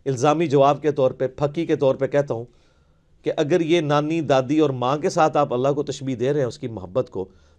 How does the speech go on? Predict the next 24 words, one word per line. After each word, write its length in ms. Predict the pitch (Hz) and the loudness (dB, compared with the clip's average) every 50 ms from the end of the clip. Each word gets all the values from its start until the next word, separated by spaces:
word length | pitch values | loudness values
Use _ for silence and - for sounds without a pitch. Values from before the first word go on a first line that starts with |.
| _ - | _ -8
तो 80 | 151 | -6
क्या 200 | 147 147 170 160 | -4 0 2 2
ये 140 | 160 160 165 | 2 2 2
नानी, 480 | 151 139 139 135 143 147 151 165 165 160 | 0 0 0 0 0 0 -2 -2 -2 0
दादी 580 | 123 139 127 131 123 117 147 151 131 123 - - _ _ _ _ - _ - | 0 2 0 0 0 0 0 0 0 -2 -8 -12 _ _ _ _ -18 _ -2
और 120 | - 135 | -2 -2
माँ 240 | 131 127 135 143 151 | 0 0 0 2 2
वाली 220 | 156 160 160 160 156 | 2 2 2 2 2
मोहब्बत 500 | 143 131 113 117 113 113 139 123 - - | 0 0 -2 -2 2 2 2 2 2 0
अल्लाह 220 | 139 139 143 156 160 | -2 0 2 2 2
ताला 280 | - 151 143 147 151 | 2 2 2 2 2
की 120 | 143 156 147 | 0 0 -2
अबू 220 | - 139 139 147 | 0 0 0 0
जहल 300 | - 147 151 151 170 156 | 2 4 4 4 4 4
और 100 | 151 131 | 2 2
फ़िरौन 320 | 123 - 143 139 156 170 180 | 2 2 2 4 4 4 4
के 100 | 202 196 | 2 2
साथ 180 | 160 190 190 | 2 2 -2
भी 180 | 185 185 190 175 | -2 -4 -10 -12
है? 60 | - - _ _ _ _ _ _ _ _ _ _ _ _ _ _ _ _ _ _ _ _ _ _ _ _ _ _ _ _ _ _ _ _ _ _ _ _ _ _ _ _ _ _ _ _ _ _ _ _ _ _ _ _ _ _ _ _ _ _ _ _ | -12 -14 _ _ _ _ _ _ _ _ _ _ _ _ _ _ _ _ _ _ _ _ _ _ _ _ _ _ _ _ _ _ _ _ _ _ _ _ _ _ _ _ _ _ _ _ _ _ _ _ _ _ _ _ _ _ _ _ _ _ _ _
तो 80 | - | -18
सारे 260 | - - 107 104 104 101 | -10 -8 -6 -6 -4 -4
कहेंगे, 220 | 120 123 117 123 | -4 -4 -4 -6
"नहीं।" 220 | 117 117 123 123 | -6 -6 -8 -10